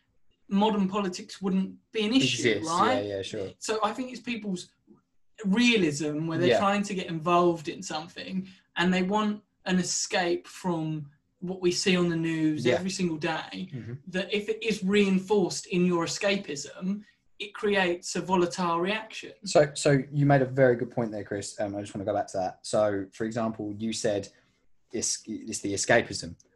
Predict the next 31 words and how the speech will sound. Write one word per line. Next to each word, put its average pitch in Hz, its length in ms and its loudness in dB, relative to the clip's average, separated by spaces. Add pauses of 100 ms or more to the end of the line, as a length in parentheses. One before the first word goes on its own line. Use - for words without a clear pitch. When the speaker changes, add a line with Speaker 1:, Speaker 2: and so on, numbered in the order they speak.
Speaker 2:
Well, 113 320 2 (160)
everybody 123 480 6
knows 104 520 -2 (260)
gaming 117 380 4
is 104 120 -2
supposed 107 380 -2
to 95 60 -4
be 98 160 -2
an 95 60 -4
escape. 92 460 -4 (440)
And 110 240 0
Speaker 1:
Mm. 151 200 0
Speaker 2:
so 113 160 2
from 113 220 0
that 147 160 4
point 98 200 -4
of 95 80 -8
view, 95 140 -4
you 98 200 -4
can 113 180 -6
kind 123 260 2
of 107 100 -10
get 110 200 0
why 95 160 -2
people 95 320 -8
would 87 100 -6
be 92 100 -10
frustrated 95 520 -6
because, 104 340 -4 (460)
you 123 100 0
know, 104 220 2